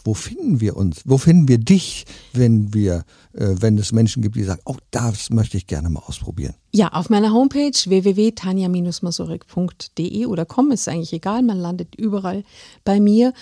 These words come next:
Speaker 2: Und das Gute ist, ich kann ja auch, ähm, ich kann ja auch via Zoom und so arbeiten. Also es funktioniert ganz wunderbar. Ich habe eine Klientin auch in Australien, das ist super. Ich kann Hypno-, Hypnose machen,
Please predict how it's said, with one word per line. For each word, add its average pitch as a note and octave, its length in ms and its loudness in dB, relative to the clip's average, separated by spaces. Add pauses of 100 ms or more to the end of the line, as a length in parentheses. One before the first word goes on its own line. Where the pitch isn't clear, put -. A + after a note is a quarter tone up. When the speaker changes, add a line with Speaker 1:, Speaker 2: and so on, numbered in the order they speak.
(180)
Speaker 2:
Und A3 300 2
das - 160 0
Gute G4+ 340 0
ist, F#3 340 -4
ich - 140 -10
kann C#4 300 2
ja A#3+ 260 0
auch, G#3 520 -6
ähm, G3 600 -2 (400)
ich - 80 -16
kann A3+ 180 0
ja A3 100 2
auch G3+ 120 -4
via G3+ 160 2
Zoom A3 240 2
und G#3+ 140 2
so - 120 -10
arbeiten. - 440 -12
Also F#3 180 -8
es F#3 80 -8
funktioniert A3 640 0
ganz G#3+ 340 -2
wunderbar. A3 360 2
Ich G#3 140 -6
habe G3+ 100 -6
eine G#3+ 80 -2
Klientin G3+ 460 -4
auch F#3 160 -4
in G#3 120 0
Australien, G3+ 680 -4
das F#3+ 180 -8
ist - 180 0
super. G#3 240 -4
Ich - 120 -8
kann C#4+ 180 0
Hypno-, A#3+ 340 0 (180)
Hypnose A#3+ 480 0
machen, F#3 380 -2